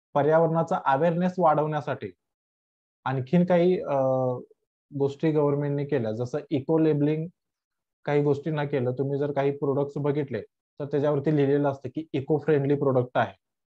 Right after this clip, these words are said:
किंवा याच्यामध्ये eco friendly material वापरलेलं आहे किंवा eco mark असतो, म्हणजे पूर्ण हे product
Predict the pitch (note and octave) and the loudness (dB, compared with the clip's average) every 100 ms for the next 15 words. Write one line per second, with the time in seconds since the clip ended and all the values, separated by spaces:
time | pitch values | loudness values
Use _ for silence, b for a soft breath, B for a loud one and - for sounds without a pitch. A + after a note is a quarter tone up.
0 | _ _ _ _ _ _ C#3 C#3 C#3+ C3+ | _ _ _ _ _ _ -2 0 0 -2
1 | C#3+ C#3 C#3+ D#3 - C#3+ B2+ D3+ C#3+ D3 | -4 -2 -2 -4 -6 -10 -4 -4 0 0
2 | C3+ D3 C#3 C3 C3+ D3 C#3+ C#3 C3 C3+ | 2 0 0 0 0 0 0 0 -2 -2
3 | B2+ B2+ B2 G#2+ - _ _ _ _ _ | -2 0 -2 -4 -12 _ _ _ _ _
4 | _ - C#3+ D3 - C3+ E3 D#3+ D#3 D3 | _ -6 -6 -4 -6 -2 0 0 -2 -2
5 | C#3 C3 - G#2 A#2+ B2+ _ _ D#3 D#3+ | -6 -6 -12 -12 -10 -10 _ _ -2 -2
6 | D#3+ D3 D3+ D3+ C#3+ C#3+ | -2 -2 -4 -2 -2 -4